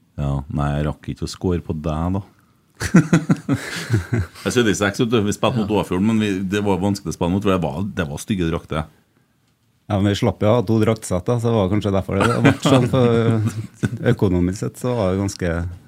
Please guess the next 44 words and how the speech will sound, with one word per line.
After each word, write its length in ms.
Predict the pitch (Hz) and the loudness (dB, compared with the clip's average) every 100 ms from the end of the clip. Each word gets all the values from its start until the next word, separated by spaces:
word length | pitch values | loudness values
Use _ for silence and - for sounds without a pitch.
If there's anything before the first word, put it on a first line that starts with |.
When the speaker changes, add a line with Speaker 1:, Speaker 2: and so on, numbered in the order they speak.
| _ _ _ _ | _ _ _ _
Speaker 1:
Ja, 140 | 120 113 | 2 4
for 160 | 123 | 4
Speaker 2:
fint. 140 | 113 101 | 2 2
Speaker 1:
det, 80 | 110 | 4
de 80 | 107 | 4
var 140 | 98 | 4
så 120 | - 95 | 0 -8
stygge 480 | - 98 98 101 | -4 0 2 2
at 80 | 95 | 2
det 80 | 95 | 2
var 140 | 90 78 | 2 2
ikke 100 | 95 | 2
noen 140 | 92 | 2
som 140 | 95 85 | 2 0
hadde 240 | 92 92 | 0 2
likedanne, 560 | 95 87 87 80 78 78 | 2 2 0 0 0 2
nei. 140 | 107 113 | 2 2
Speaker 2:
Nei, 200 | 98 90 98 | 0 0 2
det 80 | 95 | 0
var 160 | 98 87 | 0 0
det 140 | 92 | -2
ikke. 160 | - 85 | -2 -4
Jeg 100 | 95 | -4
slapp, 320 | 101 101 - | -6 -6 -4
eh, 320 | 110 110 101 113 | -2 -2 -4 -4
Vestbruken, 640 | 110 - - 85 - 82 | -6 -6 -6 -6 -4 -4
og 80 | 92 | -4
så 140 | 95 98 | -6 -8
det 100 | 95 | -6
var 80 | 95 | -4
Speaker 1:
Ja. 80 | 90 92 - 127 | -4 -6 -6 -4
Speaker 2:
en 80 | 127 | 0
fordel 340 | 156 98 90 | 2 2 2
også. 100 | 110 - - | -2 -6 -6
Speaker 1:
Ja, 120 | 98 | -4
for 60 | 101 | 0
vi 80 | 104 | 0
snakker 240 | 127 101 | 0 0
ikke 120 | 85 117 | 2 4
om 40 | |
brun 360 | 120 120 120 117 | 4 4 4 4
som 160 | 113 | 2
Mjøndalen 600 | 113 113 113 104 78 78 - | 2 4 2 2 0 -2 -2
sine. 260 | 135 110 | 0 0